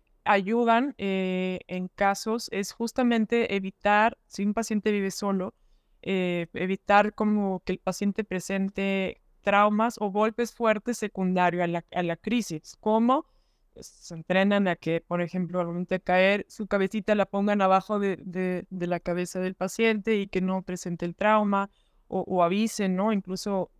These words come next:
avisen, ladren y avisen a más personas de que el paciente está teniendo la crisis.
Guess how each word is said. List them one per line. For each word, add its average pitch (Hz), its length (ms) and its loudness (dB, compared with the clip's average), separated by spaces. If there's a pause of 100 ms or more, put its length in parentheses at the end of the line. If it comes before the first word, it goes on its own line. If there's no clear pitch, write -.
(140)
avisen, 190 540 -2 (100)
ladren 190 540 2
y 175 40 0
avisen 175 400 -2
a 170 80 0
más 165 200 -4
personas 202 460 -2
de 180 100 -18
que - 120 -20
el - 60 -20
paciente 175 280 -8
está 247 200 0
teniendo 208 500 0
la 175 120 -8
crisis. - 360 -8